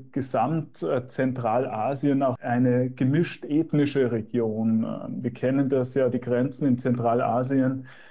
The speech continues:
wurden im neunzehnten, zwanzigsten Jahrhundert durch den russischen Kolonialherren im Norden und, und die britischen im Süden kolonial willkürlich gezogen und, äh, so es ist, gibt es hier große ethnische Gemengelagen.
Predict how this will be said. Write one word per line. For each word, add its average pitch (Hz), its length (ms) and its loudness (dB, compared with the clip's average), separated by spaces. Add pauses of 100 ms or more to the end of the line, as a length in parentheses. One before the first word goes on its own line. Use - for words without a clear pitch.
(140)
wurden 131 340 4
im 131 160 0
neunzehnten, 131 520 2
zwanzigsten 127 560 -2
Jahrhundert 131 520 2 (220)
durch 127 300 -2
den 123 120 0
russischen 135 440 2
Kolonialherren 131 960 2
im 127 160 2
Norden 135 460 2
und, 123 240 2
und 120 240 -4
die 123 140 2
britischen 135 580 0
im 123 100 4
Süden 135 480 2 (300)
kolonial 131 840 2
willkürlich 143 680 2
gezogen 139 560 0
und, 127 300 2
äh, 127 240 0
so 131 420 0
es 127 160 -8
ist, - 320 -12
gibt 127 200 -4
es 131 120 -2
hier 135 80 2
große 131 420 -2
ethnische 127 440 0
Gemengelagen. 117 880 2